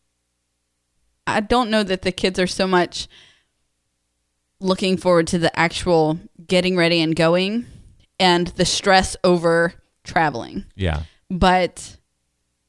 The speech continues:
Speaker 1: like, Megan is very aware. This is a once in a lifetime, you know? She is like, "This is incredible that I get to do this." Um, Matthew thinks being away from his video games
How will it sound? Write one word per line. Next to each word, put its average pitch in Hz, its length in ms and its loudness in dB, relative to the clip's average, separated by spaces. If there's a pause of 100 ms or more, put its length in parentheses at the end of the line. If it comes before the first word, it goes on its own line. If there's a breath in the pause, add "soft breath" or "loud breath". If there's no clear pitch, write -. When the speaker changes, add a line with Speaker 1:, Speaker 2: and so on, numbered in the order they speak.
(440)
Speaker 1:
like, 175 260 -6
Megan 202 500 0
is 175 220 -4
very 185 340 2
aware. 165 240 2
This 175 200 -2
is 170 120 -4
a 160 80 2
once 156 300 0
in 156 60 0
a 151 80 -4
lifetime, 147 520 -4
you 156 140 -2
know? 151 320 -2
She 165 360 -4
is 143 180 -6
like, 156 260 -4
"This 175 200 -2
is 160 280 -4
incredible 156 800 -2
that 160 140 -4
I 151 100 -4
get 151 200 -8
to 165 100 -8
do 156 180 -6
this." - 340 -10 (600 soft breath)
Um, 160 540 -6 (1500 loud breath)
Matthew 226 480 -2
thinks 202 300 -6
being 185 260 -2
away 170 220 0
from 175 200 -4
his 170 160 -2
video 170 280 -2
games 165 460 -6